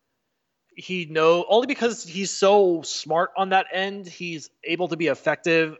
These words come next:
to where he does improve defense. But if you're going to just throw him in a one-on-one isolation situation against, like, a bigger guard, such as, I don't know, Giannis, like, let's say Giannis is running point guard that day, like, sh-, Kemba has no chance.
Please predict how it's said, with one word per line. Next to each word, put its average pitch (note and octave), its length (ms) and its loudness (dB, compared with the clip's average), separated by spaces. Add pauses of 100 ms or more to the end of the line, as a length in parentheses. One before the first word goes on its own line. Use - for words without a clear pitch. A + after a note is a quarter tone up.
(100)
to D#3+ 120 -6
where C#3+ 540 2
he D#3 260 -6 (180)
does D3+ 480 4 (120)
improve D#3+ 600 0
defense. G#3+ 640 -2 (340)
But F#3+ 160 4
if F#3+ 160 2
you're G3+ 120 6
going G#3+ 160 6
to G#3 80 0
just F#3 220 -6
throw F#3+ 120 6
him F3+ 80 -2
in F3+ 40 -2
a F3 40 0
one-on-one D#3+ 500 0
isolation D3+ 540 -2
situation C#3 540 -6
against, C3+ 340 -6
like, B2+ 360 -2 (120)
a C#3 60 2
bigger C3 280 0
guard, B2 640 4
such A#2+ 280 -4
as, A#2 440 0
I C3+ 80 2
don't A#2+ 80 0
know, A2+ 220 0 (120)
Giannis, C3 540 2 (140)
like, A#2 100 -10
let's C3+ 140 -6
say D3 100 -2
Giannis C3 320 0
is C3 100 -2
running B2+ 220 -2
point A#2+ 220 -4
guard - 160 2
that C#3 100 2
day, D3+ 280 4 (340)
like, C3+ 220 -6 (120)
sh-, - 360 -6
Kemba E3+ 280 2
has D#3+ 140 0
no C#3+ 100 -10
chance. - 320 -16